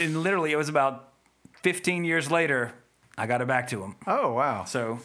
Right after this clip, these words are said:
Speaker 1: like, I do, I still have it.
Speaker 2: What a
Speaker 1: I
Speaker 2: happy
Speaker 1: just,
Speaker 2: ending to that story.
Speaker 1: I, it's
Speaker 2: <laughs>
Speaker 1: just, like, I, like, we just lo-, you know, some, you don't mean to lose contact, but just over the course of time, you don't forget 'em, but, "Oh, I haven't seen you forever, man. How you been?" Dude, we lost, you know, you lost touch.
Speaker 2: You think he still listens,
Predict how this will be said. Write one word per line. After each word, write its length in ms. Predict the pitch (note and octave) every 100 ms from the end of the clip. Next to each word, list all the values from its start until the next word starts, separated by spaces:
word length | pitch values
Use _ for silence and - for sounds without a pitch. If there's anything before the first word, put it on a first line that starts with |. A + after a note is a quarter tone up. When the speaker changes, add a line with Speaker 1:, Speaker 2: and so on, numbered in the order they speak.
| - - -
Speaker 1:
like, 120 | B2+
I 40 | B2
do, 100 | D3
I 100 | B2
still 260 | - E3
have 260 | F3+ G3 A3
it. 120 | F3+
Speaker 2:
What 80 | C3
a 40 | C#3+
Speaker 1:
I 40 |
Speaker 2:
happy 160 | B2+ D3
Speaker 1:
just, 60 | B2+
Speaker 2:
ending 360 | A2+ G2+ F#2+
to 100 | G2+
that 180 | G2+ G2
story. 220 | - G#2+ -
Speaker 1:
I, 80 | D3
it's 140 | D3
Speaker 2:
<laughs> 180 | D#3 E3
Speaker 1:
just, 320 | E3 - - F3
like, 220 | C3+ A#2+
I, 180 | - -
like, 180 | C3 B2
we 80 | C3
just 220 | B2+ C3
lo-, 120 | C3
you 120 | D3+
know, 200 | C3+ B2+ B2+ _ _ _ _ -
some, 220 | - G#3
you 100 | F#3+
don't 180 | F#3+ C#3
mean 200 | D#3+ F#3+
to 60 | F3+
lose 220 | F3+ F3
contact, 460 | F#3 F3+ F3+ E3+ D#3+
but 120 | C3
just 440 | C3 B2+ - -
over 220 | D#3 D3 D3
the 60 |
course 260 | C#3 D3+ C#3+
of 100 | B2+
time, 500 | D3 C#3+ C#3 C3+ B2+ _ _ - - - _ _ -
you 80 |
don't 140 | D#3+ C3
forget 320 | C3 C3 F#3+
'em, 340 | C3+ C#3 C#3 B2
but, 220 | B2+ A#2 - - - _ -
"Oh, 40 |
I 140 | G#3+ G3
haven't 140 | G#3+
seen 140 | F#3 G#3+
you 60 |
forever, 320 | F3+ G#3 A3 F#3
man. 120 | G3
How 80 | A3
you 120 | G#3
been?" 320 | G#3+ G#3 E3+
Dude, 120 | D#3+
we 80 | D#3+
lost, 240 | F3 E3+ -
you 80 | C#3+
know, 60 | C#3+
you 60 |
lost 200 | C#3+ C#3+
touch. 360 | - G3+ - - - - - - - -
Speaker 2:
You 80 | D3+
think 140 | G3
he 60 | A3+
still 180 | F3 F#3
listens, 520 | C3 A2+ G3 F#3 -